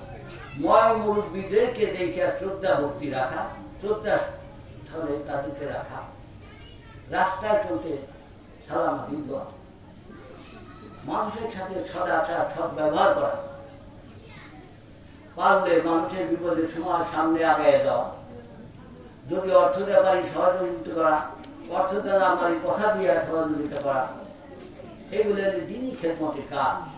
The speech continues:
প্রকৃত দিনই খেদমতের কাজ। কিন্তু আমরা তা না করে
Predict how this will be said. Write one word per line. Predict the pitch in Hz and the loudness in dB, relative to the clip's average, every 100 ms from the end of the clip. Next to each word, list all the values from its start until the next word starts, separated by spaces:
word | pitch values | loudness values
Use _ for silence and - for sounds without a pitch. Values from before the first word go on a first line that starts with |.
| - - - - - - | -16 -16 -16 -16 -18 0
প্রকৃত | 277 285 285 294 240 | 8 8 8 4 4
দিনই | 202 196 165 | 4 2 0
খেদমতের | 170 143 - - | -2 -2 -4 -6
কাজ। | - - - - - - - - 220 180 139 123 - - - - - - | -10 -12 -14 -18 -14 -14 -14 -14 -12 -10 -10 -12 -16 -16 -18 -18 -18 -10
কিন্তু | 180 - 170 | -8 -2 0
আমরা | 156 165 185 | 2 2 4
তা | 196 185 175 - 170 | 2 4 4 6 4
না | 180 - - | 4 2 2
করে | 156 139 | -2 -4